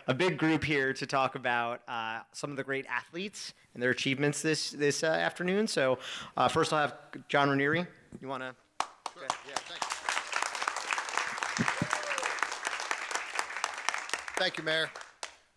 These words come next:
Speaker 2: The Roselle Park Recreation Department has long enjoyed a level of support that is unlike most other recreational departments. We'd like to thank Mayor Signorello,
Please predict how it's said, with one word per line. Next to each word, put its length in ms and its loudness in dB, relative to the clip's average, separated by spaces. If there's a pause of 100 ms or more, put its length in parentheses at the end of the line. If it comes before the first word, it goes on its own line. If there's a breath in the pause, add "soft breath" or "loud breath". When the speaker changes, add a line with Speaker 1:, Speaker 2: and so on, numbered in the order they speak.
Speaker 2:
The 60 -6
Roselle 300 2
Park 260 2
Recreation 500 0
Department 460 -6
has 240 -4
long 240 0
enjoyed 380 2
a 60 -2
level 300 2
of 80 2
support 500 -2 (260 soft breath)
that 120 -2
is 140 -2
unlike 400 2
most 300 -2
other 400 2
recreational 580 2
departments. 680 -2 (380 soft breath)
We'd 100 2
like 180 2
to 100 0
thank 260 2
Mayor 220 4
Signorello, 600 2